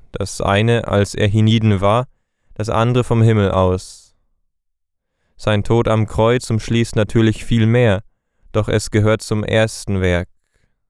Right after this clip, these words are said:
Sein Taufen mit dem Heiligen Geist folgte auf seine Himmelfahrt.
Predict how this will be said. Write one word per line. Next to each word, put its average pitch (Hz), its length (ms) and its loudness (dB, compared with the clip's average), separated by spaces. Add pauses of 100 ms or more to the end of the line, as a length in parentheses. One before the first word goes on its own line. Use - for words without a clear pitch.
(280)
Sein 101 260 -2
Taufen 113 480 0
mit 110 220 -2
dem 98 200 2
Heiligen 101 460 2
Geist 104 420 -2
folgte - 540 -2
auf 107 240 0
seine 110 280 0
Himmelfahrt. 95 760 0